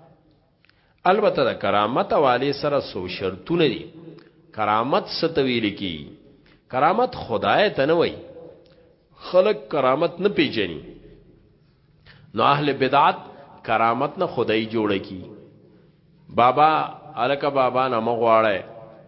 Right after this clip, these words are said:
رکوع سجده وته مکوئ، رامدد شمه وایئ. دی ها کرامت نه مني.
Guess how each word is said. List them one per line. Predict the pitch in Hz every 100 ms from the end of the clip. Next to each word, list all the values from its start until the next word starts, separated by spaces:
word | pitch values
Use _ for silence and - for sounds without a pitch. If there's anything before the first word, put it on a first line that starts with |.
| _ _ _ -
رکوع | 110 110 127
سجده | 127 113 107 117
وته | 113 113
مکوئ، | 113 110 104 87 78 - - - - -
رامدد | 104 110 113 131
شمه | 127 117 110 113
وایئ. | 113 107 87 78 - - - - -
دی | 101
ها | 117 135 135
کرامت | 120 107 110 120 120
نه | 127
مني. | 170 170